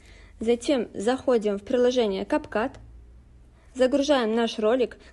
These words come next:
где мы взмахивали руками, и удаляем лишнее. Ищем в меню «Наложить» и добавляем наш уже готовый экран. Переносим в нужное место, выделяем его, ищем в меню «Хромакей»,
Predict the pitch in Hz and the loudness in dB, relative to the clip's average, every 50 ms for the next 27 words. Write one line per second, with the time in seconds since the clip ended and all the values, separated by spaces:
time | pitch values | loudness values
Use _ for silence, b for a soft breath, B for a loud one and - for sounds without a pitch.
0 | B - 208 247 247 254 226 202 214 202 202 233 240 233 226 - 214 202 196 190 | B -2 0 2 2 2 0 0 -2 -2 -2 0 0 0 -2 -2 -4 -4 -2 -2
1 | 190 196 B B B B - 233 247 240 233 220 240 302 302 294 294 - - 294 | -2 -4 B B B B -2 -2 -2 0 0 0 0 0 -2 -2 -2 -2 0 0
2 | 240 220 214 220 247 285 262 220 226 - 208 202 196 - - - 196 - - - | 0 0 0 0 0 0 -2 -4 -6 -6 -6 -6 -4 -6 -8 -10 -10 -12 -12 -16
3 | - - B B B B B B B B - 277 285 277 - 240 214 196 190 220 | -20 -20 B B B B B B B B -2 0 0 0 0 -2 -2 -2 -2 -6
4 | 226 - 226 240 262 269 262 233 214 220 226 226 233 226 220 240 285 294 - - | -6 -4 0 2 2 4 4 2 2 4 4 4 4 4 2 0 -2 -4 -6 -14
5 | - - - - 320 320 254 220 226 202 214 226 247 277 294 294 262 214 214 233 | -20 -10 -6 -4 0 0 0 0 0 0 0 0 0 0 0 -2 -2 -2 -2 -2
6 | 254 262 - - - 220 214 233 262 233 208 208 233 226 240 - - - - - | -4 -4 -6 -8 -6 -6 -4 -2 -2 -2 -2 -2 -2 -2 -2 -2 -6 -6 -8 -8
7 | 180 175 - - B B B B B B B - 294 302 302 294 262 240 - - | -8 -8 -10 -14 B B B B B B B -2 0 0 0 0 0 -2 -2 -2
8 | 208 190 214 240 - 226 277 262 233 226 214 208 202 202 202 247 285 - - 220 | -4 -4 -6 -6 -2 0 0 0 0 0 0 0 0 0 0 0 -2 -4 -6 -6
9 | 196 202 - - - _ _ _ _ _ _ - 240 269 233 240 233 202 202 208 | -8 -8 -10 -20 -20 _ _ _ _ _ _ -2 -2 0 0 0 0 0 0 -2
10 | 254 285 277 247 226 214 202 190 196 - - b b b b b b b b b | -2 -2 -2 -2 -4 -4 -4 -6 -8 -10 -16 b b b b b b b b b
11 | - 277 269 262 - - 220 208 202 202 196 190 226 247 254 240 214 190 - - | -2 -2 -2 -2 -2 -2 -2 -2 -2 -4 -4 -2 -2 0 0 0 -2 -2 -4 -4
12 | 254 247 247 240 233 - - 202 220 247 262 - | -2 -2 0 -2 -2 0 0 0 0 0 -4 -10